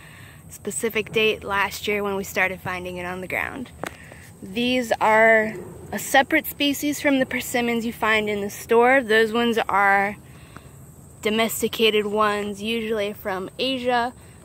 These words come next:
This tree is native to North America. It shared a com-, it shares a common ancestor with the ones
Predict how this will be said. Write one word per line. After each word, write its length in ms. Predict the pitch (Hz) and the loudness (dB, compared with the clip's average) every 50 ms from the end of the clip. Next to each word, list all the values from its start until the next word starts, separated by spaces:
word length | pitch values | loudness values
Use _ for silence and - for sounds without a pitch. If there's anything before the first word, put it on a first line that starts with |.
| - | -18
This 380 | 190 180 185 240 247 240 - - | -2 4 4 6 6 4 2 -4
tree 380 | - - - 262 247 233 226 220 | -4 -2 0 0 2 2 2 2
is 160 | 220 202 220 | 2 0 0
native 420 | 220 214 214 220 214 202 196 - | 0 2 2 2 2 0 -2 -4
to 100 | - 233 | -4 -2
North 320 | 202 202 208 202 202 170 185 | 0 2 2 2 2 0 -2
America. 680 | 180 180 175 165 139 104 - - - 101 113 - 254 - - - - - - - - - - - | -6 -4 -4 -4 -4 -4 -4 -2 -2 -2 -2 -2 -4 -10 -14 -20 -20 -20 -20 -20 -20 -14 -6 -2
It 220 | 190 190 - - | -2 -2 -2 -2
shared 380 | - - 247 226 220 214 208 214 | -2 2 4 4 4 4 4 2
a 40 | |
com-, 400 | 208 - - 240 233 220 214 220 - - - | -2 -4 -2 0 0 0 0 -2 -4 -6 -6
it 100 | 196 - | -6 -4
shares 680 | - - 294 277 269 233 202 185 180 180 - - - - - | 0 4 6 6 6 6 4 2 -2 -6 -10 -14 -10 -8 -8
a 60 | 196 | -6
common 400 | - - 220 202 202 196 196 196 | -2 2 2 2 4 2 2 0
ancestor 720 | 139 185 190 190 190 - 202 185 196 - - - 196 196 | 0 0 0 -2 -2 -2 -2 -2 -2 -4 -4 -2 -2 -2
with 220 | 202 202 196 190 - | -2 -2 -4 -4 -4
the 100 | 220 196 | -2 0
ones 560 | 196 202 196 190 196 202 208 202 - - | 0 2 0 0 -2 -6 -8 -10 -12 -16